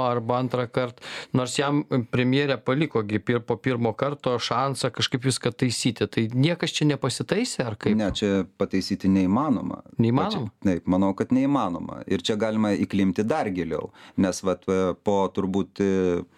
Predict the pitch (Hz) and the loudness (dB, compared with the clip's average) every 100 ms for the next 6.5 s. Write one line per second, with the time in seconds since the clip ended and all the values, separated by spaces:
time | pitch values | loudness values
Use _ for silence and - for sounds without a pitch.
0 | - - - - 90 92 101 101 104 - | -20 -20 -20 -8 -2 0 0 -2 -2 -2
1 | 87 92 92 95 - 101 92 - 87 95 | -4 -2 0 0 0 -2 -2 -2 -2 -2
2 | 90 90 95 92 92 95 98 98 90 92 | -2 0 0 0 -2 0 0 0 0 2
3 | 95 95 92 - 92 90 92 98 95 - | 2 0 -4 -2 -2 0 0 2 0 0
4 | 95 95 95 98 101 98 95 98 98 95 | 0 2 2 0 0 0 0 0 -2 -2
5 | - 101 - 101 98 92 95 90 95 - | -2 -2 0 -2 0 2 2 2 -2 -2
6 | 101 98 - 101 101 | 0 0 0 -2 -2